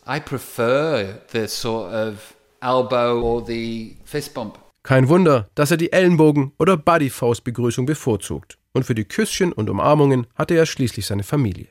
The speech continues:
Speaker 1: But, you know, for hugs and kisses, I've got my wife and my children.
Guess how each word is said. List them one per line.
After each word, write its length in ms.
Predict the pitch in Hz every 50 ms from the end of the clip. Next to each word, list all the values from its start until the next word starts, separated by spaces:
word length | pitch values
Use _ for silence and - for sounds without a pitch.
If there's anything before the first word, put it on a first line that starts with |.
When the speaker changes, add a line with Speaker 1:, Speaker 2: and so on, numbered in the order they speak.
| _ -
Speaker 1:
But, 220 | 196 214 220 185
you 80 | 196 196
know, 180 | 185 175 170 165
for 320 | 160 - - 160 143 131
hugs 280 | 156 180 175 - - 165
and 120 | 156 139
kisses, 460 | - 170 175 170 - 175 165 151 143
I've 140 | 151 135 143
got 160 | - 156 135
my 80 | 131 139
wife 360 | 139 135 143 143 143 139 -
and 100 | 151 147
my 100 | 135 127
children. 500 | 131 175 175 180 185 147 107 104 107 123